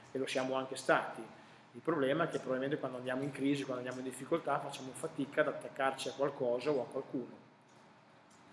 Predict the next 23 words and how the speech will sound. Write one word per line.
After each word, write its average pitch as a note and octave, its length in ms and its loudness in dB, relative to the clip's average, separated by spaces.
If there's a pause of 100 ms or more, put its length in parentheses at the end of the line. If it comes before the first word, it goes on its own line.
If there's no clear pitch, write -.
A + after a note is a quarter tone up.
(580)
Forse C3+ 260 -2
dovremmo C3 760 0 (520)
fare B2+ 140 -2
in D3+ 80 0
modo C#3 240 2
che C3 60 2
queste C3 260 -4
sconfitte - 720 0
aiutino C#3+ 580 2
anche D3 280 2
a - 20 -2
trovare C#3 440 4
un'identità C#3 760 0
nei C#3 320 0
problemi, B2+ 680 2 (600)
cosa C3 240 -2
che C3+ 440 2
le A#2+ 60 -4
squadre C3+ 500 2
che B2+ 140 -2
hanno C3 300 0
un A#2+ 340 -6
senso B2+ 880 0